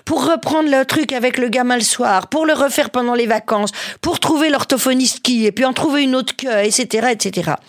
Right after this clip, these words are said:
Et, euh, qui perçoivent la fatigue de l'enfant. Qui, c'est elles aussi à qui on dit, « Oh, vous êtes bien, c'est une maman un petit peu anxieuse tout de même, elle exa-, », ça peut être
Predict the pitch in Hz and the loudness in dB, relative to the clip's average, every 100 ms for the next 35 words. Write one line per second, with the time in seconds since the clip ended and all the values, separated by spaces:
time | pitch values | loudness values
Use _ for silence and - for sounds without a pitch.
0 | - - - - - - - - _ _ | -18 -16 -14 -16 -16 -20 -20 -20 _ _
1 | 269 285 - _ - 240 233 220 185 190 | 2 2 0 _ -4 2 4 4 4 2
2 | 208 - 240 359 - - 440 381 269 240 | -2 -6 -4 -2 0 2 2 2 2 0
3 | 240 233 247 196 208 220 220 - 208 175 | 0 -2 -2 -2 0 0 0 -2 -2 0
4 | 180 220 - - - 262 240 480 554 285 | -2 -4 -6 -10 -2 -2 0 2 2 2
5 | - - 220 185 - 202 196 202 214 - | 0 0 0 -2 -2 -2 -2 -2 0 2
6 | 185 214 220 208 180 185 160 208 196 - | 2 4 2 0 -2 -2 -2 -2 -2 -4
7 | - - 220 208 196 202 208 202 - - | -8 -4 -2 0 0 0 0 -2 -4 -4
8 | 185 175 - - 269 214 - 160 175 233 | -6 -2 0 2 2 0 -2 -4 0 2
9 | 262 214 185 175 180 185 - - - - | 4 4 2 0 0 -2 -2 -12 -16 -20
10 | - - 294 285 285 247 - | -6 -2 0 2 2 2 -2